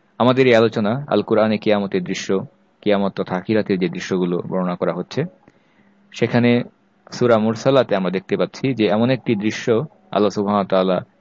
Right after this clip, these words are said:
দেখিয়েছেন, যা একজন কোরআনের পাঠকের মধ্যে, একজন ব্যক্তির মনের মধ্যে ব্যাপক তোলপাড় এবং ভাবনা সৃষ্টি করার দাবি রাখে। সম্পূর্ণ সূরাতে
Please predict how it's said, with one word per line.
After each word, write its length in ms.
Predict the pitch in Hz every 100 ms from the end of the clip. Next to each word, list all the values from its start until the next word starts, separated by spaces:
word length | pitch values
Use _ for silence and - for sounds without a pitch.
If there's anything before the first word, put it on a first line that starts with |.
| -
দেখিয়েছেন, 540 | 104 120 113 113 131 180 _ _ _ _ _ - 98
যা 440 | 113 117 117 117 - -
একজন 420 | 107 104 113 113 117 _ -
কোরআনের 380 | 107 107 117 107
পাঠকের 640 | 101 - 113 117 110 - - -
মধ্যে, 500 | 101 101 - 107 104 - _ _ -
একজন 280 | 98 104 107
ব্যক্তির 280 | 101 110
মনের 280 | 101 104 117
মধ্যে 340 | 113 104 113 95
ব্যাপক 580 | 110 110 147 143 - -
তোলপাড় 480 | 110 117 127 131 120
এবং 180 | 104 101
ভাবনা 380 | - 101 117
সৃষ্টি 280 | 107 92 101
করার 260 | 95 87 85
দাবি 300 | 87 85 87
রাখে। 320 | 85 - - - _ _ _
সম্পূর্ণ 460 | - 113 110 127 120
সূরাতে 560 | - 107 104 - 101